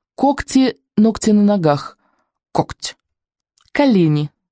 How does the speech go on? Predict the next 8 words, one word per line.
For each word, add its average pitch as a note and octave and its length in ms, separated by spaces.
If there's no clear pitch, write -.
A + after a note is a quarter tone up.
Щёлк-щёлк. - 760
Комната. F3 540
Хлобуда. C#3+ 760
Копьё. G3 500
Швыркс-пыркс. - 1300
Корабль-парус. B3+ 1080
Вертстоп. C#3 840
Корова. B3 560